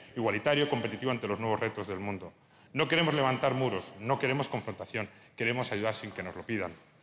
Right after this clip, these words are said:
Señorías, el Partido Popular y la Comunidad de Madrid creen de verdad en la investigación, en el trabajo de miles de personas anónimas que trabajan con el objetivo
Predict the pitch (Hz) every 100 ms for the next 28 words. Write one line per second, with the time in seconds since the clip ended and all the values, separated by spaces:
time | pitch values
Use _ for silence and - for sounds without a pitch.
0 | _ - - - 131 147 139 139 135 127
1 | 151 131 139 131 120 123 135 127 123 139
2 | 147 - - - - - - _ - 175
3 | 185 170 139 123 127 147 156 127 120 113
4 | - 98 - 123 104 - 127 117 127 151
5 | - 139 127 135 127 113 107 127 120 113
6 | 127 120 117 - 101 107 131 123 110 -
7 | - 123 90